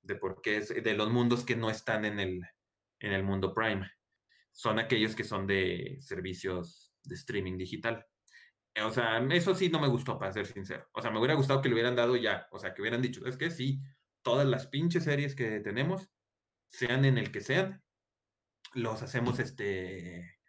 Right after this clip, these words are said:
¿cómo se llama? En, en el Arrowverse, o sea, son en una tierra". Entonces, eso me hubiera gustado.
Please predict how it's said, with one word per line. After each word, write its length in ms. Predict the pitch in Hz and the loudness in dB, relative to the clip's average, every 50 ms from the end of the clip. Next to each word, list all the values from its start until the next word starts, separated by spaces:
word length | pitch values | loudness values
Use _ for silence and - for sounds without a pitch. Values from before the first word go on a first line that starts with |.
| - - - - - _ _ _ | -20 -20 -20 -20 -20 _ _ _
¿cómo 180 | - 113 107 113 | -6 -4 -4 -2
se 140 | 117 120 104 | -2 0 0
llama? 420 | 98 90 90 87 80 73 71 - - - - - - _ _ _ _ _ _ _ _ _ _ _ _ _ _ _ _ _ _ _ _ _ - | 2 0 0 -2 -4 -4 -6 -10 -14 -14 -16 -16 -18 _ _ _ _ _ _ _ _ _ _ _ _ _ _ _ _ _ _ _ _ _ -4
En, 800 | 110 107 104 101 98 95 92 92 90 87 87 85 85 85 85 _ _ _ _ _ _ - - _ | -2 0 0 0 -2 -2 -4 -4 -6 -4 -4 -6 -6 -8 -10 _ _ _ _ _ _ -20 -18 _
en 160 | - 107 107 | -8 -6 -2
el 260 | 104 101 98 101 104 107 | -2 0 0 0 0 0
Arrowverse, 540 | 113 113 110 101 92 85 80 76 - - | 0 0 0 -2 -2 -2 -4 -6 -8 -10
o 40 | 90 | -10
sea, 100 | 87 90 | -10 -8
son 220 | 85 - 113 117 123 | -6 -4 -2 0 2
en 120 | 123 120 | 2 2
una 220 | 123 127 123 120 | 2 2 0 0
tierra". 440 | 131 127 110 95 82 - - - - _ _ _ _ - - - _ _ _ _ - - _ _ - _ _ - | 0 -2 -2 -2 -4 -6 -12 -18 -20 _ _ _ _ -20 -20 -20 _ _ _ _ -20 -20 _ _ -20 _ _ -16
Entonces, 480 | - - 110 107 107 - 113 107 104 | -10 -6 -6 -6 -2 -2 -2 0 0
eso 160 | 131 127 165 | 0 0 2
me 80 | 147 135 | 2 2
hubiera 160 | 127 123 123 | 2 2 0
gustado. 500 | 113 101 98 - 101 90 82 85 - _ | -2 -4 -4 -4 -4 -6 -6 -8 -12 _